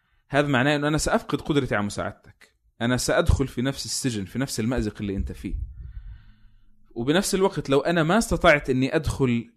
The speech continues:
لك، أدخل لحياتك بما يكفي وأتقمصك بقدر ما، لن أستطيع فهمك. ومجرد فهم الطبيب لمريضه شيء أساسي في العلاج والشفاء. شعور الإنسان بأنه معاناته مفهومة، بأنه معاناته غير، مش شيء خارج عن نطاق تجربة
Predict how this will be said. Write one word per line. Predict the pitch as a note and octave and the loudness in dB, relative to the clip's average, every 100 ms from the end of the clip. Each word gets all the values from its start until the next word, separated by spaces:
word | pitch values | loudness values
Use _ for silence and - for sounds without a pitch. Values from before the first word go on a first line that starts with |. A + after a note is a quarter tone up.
| _ | _
لك، | A#2+ B2+ - - | 0 0 -2 -6
أدخل | C3 - A#2+ G#2+ | -2 -2 -2 -6
لحياتك | - A#2+ B2+ A#2 G2+ | 0 2 2 0 -6
بما | A2 A2 A2+ | -2 0 0
يكفي | A#2+ - F#2+ | -2 -12 -12
وأتقمصك | E2+ - - D#3+ E3+ D3+ A#2 G#2+ | -10 -10 -4 0 0 -2 -6 -8
بقدر | - A#2+ G#2+ | -6 -4 -4
ما، | G2+ G2 A2 _ - | -4 -4 -8 _ -2
لن | A3 | -2
أستطيع | G#3+ - - B2+ | 0 -2 0 -2
فهمك. | - G2+ - - _ _ _ _ _ _ _ _ _ _ | -2 -8 -10 -18 _ _ _ _ _ _ _ _ _ _
ومجرد | A#2+ C3 F3+ G3+ D3+ A2+ | -4 4 4 6 2 0
فهم | - F3 D#3+ | -2 0 0
الطبيب | C3+ - C3 C#3 | -4 -2 0 2
لمريضه | A2+ A2+ A2+ B2+ A#2 A#2 - _ _ _ _ _ _ _ | 0 -2 0 0 0 -4 -6 _ _ _ _ _ _ _
شيء | - C#3 - | 0 0 0
أساسي | G#2+ C#3 B2 G#2 | 2 2 2 -4
في | G#2+ | -6
العلاج | G2 G2 F#2 | -4 -4 -6
والشفاء. | E2+ - - F2 | -10 -14 -14 -16
شعور | - A2+ B2+ | -6 -2 -2
الإنسان | A2+ A2 A#2 G#2+ | -2 -4 -6 -6
بأنه | G#2 A2 G#2 G2+ _ _ - | -4 -4 -6 -8 _ _ -6
معاناته | G2+ A#2 C#3 C3 | 0 2 2 0
مفهومة، | A2 G2+ - G#2+ F#2 | -4 -4 -4 -4 -4
بأنه | F#2 G#2 | -6 -4
معاناته | G#2+ G#2 A#2+ A#2+ G#2+ | -2 0 0 -2 -2
غير، | G#2 A#2+ A#2 G#2+ - _ _ _ _ | 2 2 2 -4 -14 _ _ _ _
مش | A#2+ - | -4 0
شيء | - D3 | 2 2
خارج | - C#3+ C3+ A2+ | 4 4 4 4
عن | A2 | 2
نطاق | G#2+ A#2 - | 2 -2 -4
تجربة | A2+ G#2 G#2 | -6 -6 -6